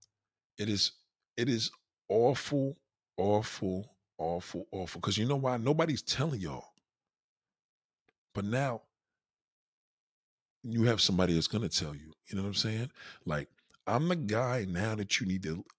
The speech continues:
incorporate in your life and say, "Listen, how am I gonna listen to you, Nate, when I'm working at night,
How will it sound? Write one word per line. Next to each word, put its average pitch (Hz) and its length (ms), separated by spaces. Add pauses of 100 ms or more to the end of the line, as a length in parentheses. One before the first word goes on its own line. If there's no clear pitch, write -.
incorporate 90 560
in 85 80
your 80 140
life 87 320
and 85 100
say, 87 220
"Listen, 85 340
how 90 140
am 156 100
I 165 60
gonna 147 160
listen 113 300
to 92 160
you, 85 120
Nate, 85 240
when 87 140
I'm 82 120
working 95 320
at 87 120
night, 82 280